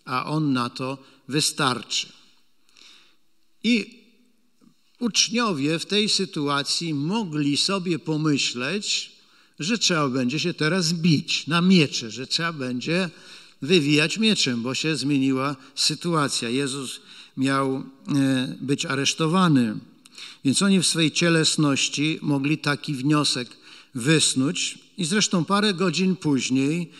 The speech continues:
jak czytamy w Ewangelii Mateusza w dwudziestym szóstym rozdziale, Piotr, apostoł, sięgnął po miecz dosłownie. I oto jeden z tych, którzy byli z Jezusem, wyciągnął rękę, dobył miecza swego,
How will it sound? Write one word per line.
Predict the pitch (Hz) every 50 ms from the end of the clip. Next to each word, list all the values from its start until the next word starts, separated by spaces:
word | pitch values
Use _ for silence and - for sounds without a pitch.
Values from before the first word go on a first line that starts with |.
| - - - -
jak | - 143 143 139 127 -
czytamy | - - 147 135 - 160 165 160 160 151
w | 131
Ewangelii | 143 143 139 143 143 135 143 156 147 143 139 139 135
Mateusza | 135 - 143 143 135 - 147 143 147 143 - 147
w | 135
dwudziestym | 117 127 135 139 139 127 - 143 135
szóstym | 120 - 147 139 - - 143 127
rozdziale, | 123 131 127 113 107 139 139 135 135 139 151 165 160 156 - - - - - - - - - - - _ _ _ _ _ _ _ _ _ _ _ _ _ _ _ _ _ _ -
Piotr, | - 196 196 175 165 165 165 - - - - - -
apostoł, | - 160 143 - 143 143 143 139 - - - 165 160 175 185 196 196 208 202 190 185 - - _ _ _ _ _ _ _ - - -
sięgnął | - - - - 320 311 285 254 196 214 190 170 156 147 117
po | - 151 147
miecz | 139 143 151 143 135 110 117
dosłownie. | 110 143 135 - - 147 139 131 123 104 98 107 110 110 110 120
I | 131 151
oto | 185 190 - 190
jeden | 180 190 208 190 196 190 170
z | -
tych, | - 202 190
którzy | - - 180 151 165 175
byli | 156 180 175 175 160
z | 139
Jezusem, | 147 156 143 139 175 165 - 175 156
wyciągnął | 131 151 - - 180 175 151 156 156 147 147
rękę, | 160 170 170 - 170 147
dobył | 127 165 151 139 147 156
miecza | 147 156 170 156 - 156 147
swego, | - - - 123 131 143 160 151